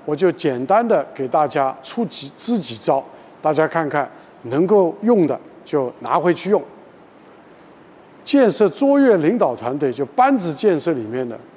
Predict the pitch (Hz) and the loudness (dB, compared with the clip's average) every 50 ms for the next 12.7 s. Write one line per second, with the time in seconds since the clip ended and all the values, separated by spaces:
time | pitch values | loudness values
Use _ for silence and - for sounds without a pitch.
0 | - - - - 139 135 131 - 226 214 180 156 - - - 117 110 - 151 151 | -20 -20 -12 -8 -8 -6 -2 0 0 0 0 -2 -4 -8 -10 -10 -6 -4 -4 -2
1 | 214 220 220 180 - - 143 117 - - 131 113 - - - - - - - - | -2 -2 -4 -4 -6 -8 -8 -8 -8 -8 -8 -8 -10 -12 -20 -20 -20 -20 -20 -20
2 | - - - - - - 202 214 190 190 220 196 143 120 - - - - - - | -20 -20 -20 -8 -2 -2 0 0 0 -2 -2 -2 -2 -4 -8 -12 -18 -20 -20 -20
3 | - - - - - - 131 131 135 160 170 160 - 175 170 - - - - - | -20 -20 -20 -20 -18 -10 -4 0 0 0 0 0 0 -2 -2 -2 -4 -12 -20 -20
4 | - - - - - - - - - 143 170 220 233 277 277 277 247 165 123 - | -20 -20 -20 -18 -14 -14 -10 -6 -2 0 0 2 2 4 4 2 2 0 -2 -2
5 | - 147 123 110 - - - 151 139 135 135 151 180 175 190 170 - - - - | -4 -4 -4 -4 -8 -10 -6 -4 -2 0 0 0 0 0 0 -2 -2 -4 -10 -8
6 | - 135 131 156 185 190 196 220 214 175 139 113 120 107 107 120 135 131 127 160 | -6 -2 0 0 0 0 0 0 0 0 0 -2 -6 -8 -6 -6 -6 -4 -2 -2
7 | 139 123 - - 107 - 113 104 - - - - - - - - - - - - | -2 -2 -4 -8 -10 -10 -10 -12 -12 -16 -20 -20 -20 -20 -20 -20 -20 -20 -20 -20
8 | - - - - - - - - 185 202 185 151 117 - 107 - - - - - | -20 -20 -20 -20 -20 -8 0 4 4 4 4 4 0 -4 -10 -14 -16 -20 -20 -20
9 | - - - - - - - 147 151 147 139 277 269 254 - 165 - - 190 143 | -20 -20 -20 -20 -20 -8 -2 0 0 2 2 2 4 4 4 2 2 0 -2 0
10 | 151 202 196 165 135 117 - 113 117 131 131 - 135 120 - - - - - - | 0 2 2 0 0 0 -4 -6 -8 -6 -4 -4 -4 -4 -6 -12 -20 -20 -20 -18
11 | - 131 135 127 123 135 160 190 214 208 180 160 160 - - 143 147 196 240 - | -10 -6 -4 -2 -2 0 0 0 0 0 0 -2 -4 -4 -4 -4 -2 -2 -2 -2
12 | - - 254 262 190 160 147 170 175 131 110 - 117 101 | -2 -2 0 2 2 2 2 0 -2 -2 -2 -4 -10 -14